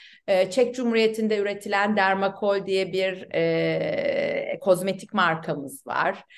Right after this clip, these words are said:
Ee, Goldmaster diye bir küçük ev aletleri firmamız var. Ee, m, Kahramanmaraş'ta bir tencere, tava üreten bir firmamız var. Ee, kadınlar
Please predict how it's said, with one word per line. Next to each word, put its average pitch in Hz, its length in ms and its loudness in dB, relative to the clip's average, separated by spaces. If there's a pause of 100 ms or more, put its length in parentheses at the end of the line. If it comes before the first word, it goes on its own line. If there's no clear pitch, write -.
(360)
Ee, 185 920 4 (200)
Goldmaster 214 840 2
diye 196 140 2
bir 208 80 -8
küçük - 240 -10
ev 214 120 6
aletleri 175 580 2
firmamız 156 680 -8
var. 202 380 -2 (400)
Ee, 202 1200 -2 (960)
m, 202 380 -4
Kahramanmaraş'ta 220 1000 4
bir 208 260 -4
tencere, 202 800 2
tava 190 500 4
üreten 165 680 0
bir 156 380 -6
firmamız 156 600 -6
var. - 680 -2
Ee, 214 260 2
kadınlar 320 640 4